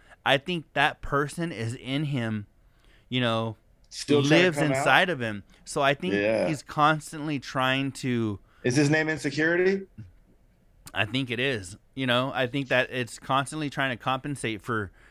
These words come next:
Speaker 1: for that, that happened to him when he was fucking twelve years old and shit. And he fucking, think about little, fuck, we've seen some of the pictures,
Speaker 2: Little
Speaker 1: Doug,
Speaker 2: Richie?
Speaker 1: of, of dorky ass Rich, you know?
Speaker 2: Mm-hmm.
Speaker 1: And so, <laughs> we call him Dar.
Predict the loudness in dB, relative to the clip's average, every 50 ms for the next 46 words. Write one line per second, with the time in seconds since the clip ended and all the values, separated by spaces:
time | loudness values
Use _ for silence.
0 | -20 -20 -20 _ _ _ -4 -4 -2 0 2 2 2 2 2 -2 -4 -6 -6 -6
1 | -2 0 0 0 0 -2 -6 -6 -4 -4 -4 -2 -2 -4 -6 -6 -8 -8 -8 -6
2 | -6 -4 -4 -4 -4 -6 -6 -4 -6 -6 -4 -6 -8 -10 -10 -12 -12 -6 -2 0
3 | 0 0 0 -2 -6 -6 -6 -6 -4 -4 -4 -4 -6 -8 -8 -8 -8 -6 -6 -6
4 | -6 -6 -6 -8 -8 -12 _ _ -20 -20 -20 -20 _ -12 -10 -10 -8 -2 -2 -2
5 | -2 -2 -2 -4 -4 -4 -4 -6 -6 -6 -6 -2 0 2 2 2 2 0 0 -2
6 | -2 -4 -6 -10 -16 _ _ _ _ _ _ -20 _ _ _ _ -20 _ 0 0
7 | 0 0 0 -2 0 0 0 0 -2 -4 -4 -4 -4 -6 -6 -6 -6 -6 -8 -4
8 | -4 -6 -6 -4 -4 -2 0 0 2 2 2 2 2 0 0 0 0 0 0 -2
9 | -6 -10 _ _ _ _ _ _ _ -20 -20 -20 _ _ -6 -4 -4 -4 -6 -10
10 | -4 2 4 4 4 4 2 0 0 2 2 2 0 -2 -4 -4 -2 -2 -2 -2
11 | -4 -4 -4 -2 -2 0 0 -2 -2 -4 -8 -12 _ _ -8 -4 -2 -2 0 0
12 | 0 0 0 0 -2 -2 -2 -2 -2 -2 0 -2 -2 -4 -8 -10 -16 _ _ _
13 | _ _ _ _ -10 -8 -4 0 2 4 4 4 2 0 -2 -4 0 2 2 2
14 | 4 2 0 0 4 6 6 6 6 6 4 0 -4